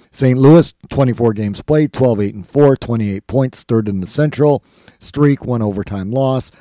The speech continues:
goal differential plus ten. Saint Louis right now against Atlantic Division powerhouses in a four-game stretch have every excuse to be on a losing streak, and they aren't on one. Four on three, shorthanded in overtime,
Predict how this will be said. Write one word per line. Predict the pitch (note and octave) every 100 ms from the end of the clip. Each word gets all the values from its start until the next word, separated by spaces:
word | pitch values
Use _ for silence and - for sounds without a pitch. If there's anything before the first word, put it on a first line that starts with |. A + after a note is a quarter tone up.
| _ -
goal | C3
differential | B2 A#2+ A2+ A2 G#2 G2+
plus | - F#2+ -
ten. | - C#3+ F#2+ E2 _ _
Saint | - D#3 D#3
Louis | F3+ G3 B2+
right | C3+
now | C3+ A#2 A2
against | G#2 B2 A#2 A2+ - -
Atlantic | G#2+ A2 C3 D3 A2+ -
Division | A2 A2+ G2+ G2
powerhouses | A#2+ A#2 A2 A2 G2+ A2+ G#2 - - -
in | C3
a | A2+
four-game | B2 B2+ A#2+ G2 - B2 A#2 A2
stretch | - C3+ A#2 A#2 - _ _ -
have | B2+ A#2 -
every | D3 B2 A#2
excuse | G#2+ - - F#3 D3
to | - B2
be | B2
on | A#2+
a | A2+
losing | C#3 D#3 B2+
streak, | A#2 - B2+ C3 _ _ _
and | B2+ B2 A2+
they | A2+ A#2+
aren't | - A2 G#2+
on | A#2 A#2
one. | G#2 F#2 E2 _ _
Four | - C#3 C#3+ E3
on | C3 B2
three, | A2 A#2+ C3 B2+
shorthanded | - B2 G#2+ A#2 A#2 G#2+
in | G#2
overtime, | B2+ C#3 C3+ C3 C3+ C3+